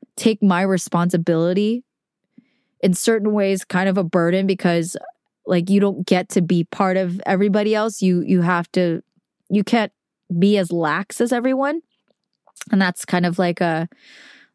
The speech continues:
you know, it's just the price you pay to be, be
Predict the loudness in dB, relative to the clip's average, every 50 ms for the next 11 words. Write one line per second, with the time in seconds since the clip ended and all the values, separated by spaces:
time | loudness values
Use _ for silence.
0 | _ _ _ _ _ _ 0 2 2 2 2 0 0 -2 -2 -2 -2 -2 -2 -2
1 | -2 -2 0 0 -2 -2 -2 -4 -2 0 2 2 2 2 0 -2 -4 -6 _ _
2 | _ _ -2 2 2 2 0 -2 -6 -2 0 2 2 2 2 0 0 0 -2 -4